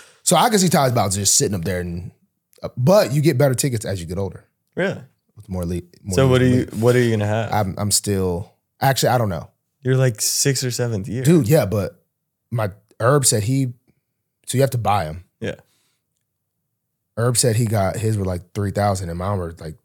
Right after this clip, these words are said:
Speaker 1: two thousand something. And Gino's were two thousand something. So I'm like,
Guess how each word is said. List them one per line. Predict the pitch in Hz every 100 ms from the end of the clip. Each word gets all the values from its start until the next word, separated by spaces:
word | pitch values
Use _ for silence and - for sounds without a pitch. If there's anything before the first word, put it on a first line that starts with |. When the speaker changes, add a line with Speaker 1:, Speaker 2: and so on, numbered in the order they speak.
| _ -
Speaker 1:
two | 120 110
thousand | 85 82 87 80
something. | 87 82 90 - _ _ _
And | 101 90
Gino's | 110 110 87
were |
two | - 95
thousand | 87 87
something. | 92 82 -
So | -
I'm | 90 95
like, | 87